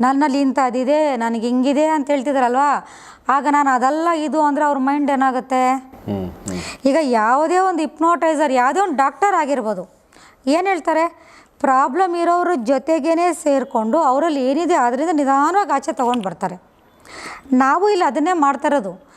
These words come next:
Speaker 1: ಅದಿದೆಯೋ ಇಲ್ವೋ, ಅದು ಇನ್ನೊಂದೋ ಮತ್ತೊಂದೋ, ಅದೆಲ್ಲ ಅದು ಅವ್ರವ್ರ ನಂಬಿಕೆಗಳಿಗೆ ಬಿಟ್ಟಿರೋದು.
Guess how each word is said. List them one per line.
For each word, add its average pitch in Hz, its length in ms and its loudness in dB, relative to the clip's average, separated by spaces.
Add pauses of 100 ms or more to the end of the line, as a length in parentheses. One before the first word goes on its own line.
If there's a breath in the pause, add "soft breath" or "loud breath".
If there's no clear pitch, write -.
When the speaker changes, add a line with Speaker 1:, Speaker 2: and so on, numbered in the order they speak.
(280 loud breath)
Speaker 1:
ಅದಿದೆಯೋ 247 580 0
ಇಲ್ವೋ, 311 640 0 (360 loud breath)
ಅದು 262 140 -2
ಇನ್ನೊಂದೋ 302 500 2
ಮತ್ತೊಂದೋ, 285 520 0
ಅದೆಲ್ಲ 269 500 0
ಅದು 277 160 0
ಅವ್ರವ್ರ 285 320 0
ನಂಬಿಕೆಗಳಿಗೆ 285 680 -2
ಬಿಟ್ಟಿರೋದು. 262 600 -2